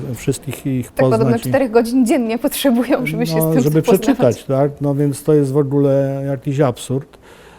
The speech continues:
Speaker 1: Em, już nie mówiąc o jakości stanowionego prawa. No, powstają ustawy, które są wewnętrznie sprzeczne ze sobą i w ogóle rozwiązania są, e, e, nietrwałe, tak, bo się okazuje po kilku tygodniach, że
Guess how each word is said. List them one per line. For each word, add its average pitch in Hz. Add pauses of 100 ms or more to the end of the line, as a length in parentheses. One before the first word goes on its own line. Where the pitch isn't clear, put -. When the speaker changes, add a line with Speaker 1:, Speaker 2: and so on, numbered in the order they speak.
(240)
Speaker 1:
Em, 139
już 143
nie 151
mówiąc 139
o 139
jakości 147
stanowionego 120
prawa. 117
No, 139
powstają 170
ustawy, 151
które 135
są 135 (400)
wewnętrznie 135
sprzeczne -
ze 131
sobą 120
i 127
w 127
ogóle 127
rozwiązania 131 (760)
są, 139
e, 143
e, 143
nietrwałe, 139
tak, 135
bo 131
się 143
okazuje 135
po 131
kilku 139
tygodniach, 127
że 127